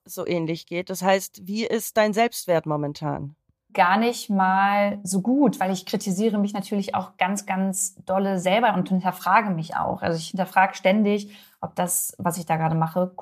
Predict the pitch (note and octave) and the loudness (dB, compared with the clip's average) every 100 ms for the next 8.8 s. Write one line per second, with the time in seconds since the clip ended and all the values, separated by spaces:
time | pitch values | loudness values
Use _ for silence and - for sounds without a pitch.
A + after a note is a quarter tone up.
0 | - B3 A#3+ G3+ G#3 G#3 G#3 F3+ F3 - | 0 4 6 6 2 0 0 -2 -2 -6
1 | F3 F3+ F3 E3+ E3+ E3+ E3 E3+ F#3 - | -2 -2 0 0 0 0 2 0 -2 -4
2 | E3+ E3 E3 F3 - F3+ - C4 C4+ - | -6 -4 -2 -4 -6 -8 -2 -2 -2 -4
3 | A3+ - G3+ G3+ G3 F#3+ F#3+ F#3+ F#3+ - | -2 2 4 4 4 4 2 2 2 2
4 | E3+ - G#3 C4+ C#4 A3 G3+ G#3 G#3 - | 0 4 6 6 6 4 4 2 0 0
5 | F#3+ F#3 F3+ F#3 F#3 - - - _ E3+ | 0 0 2 2 2 -2 -12 -20 _ -2
6 | E3+ E3+ F3 F3 E3 - - - F#3+ F#3+ | -2 -2 -4 -4 -4 -6 -10 -2 0 2
7 | F3 - E3 - F3+ E3+ D#3+ E3 - B3+ | 0 0 -4 -6 -6 -2 0 -2 4 4
8 | - - - E3+ E3 E3 D#3+ E3 | 4 -4 -8 -6 -2 0 0 -2